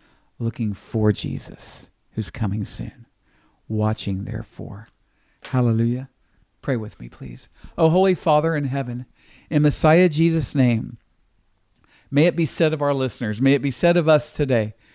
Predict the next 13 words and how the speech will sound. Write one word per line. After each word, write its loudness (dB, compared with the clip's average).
that -2
we 6
are 6
those 4
who 0
will 2
do 6
this. -2
We 4
will -2
choose. -2
We 2
will 0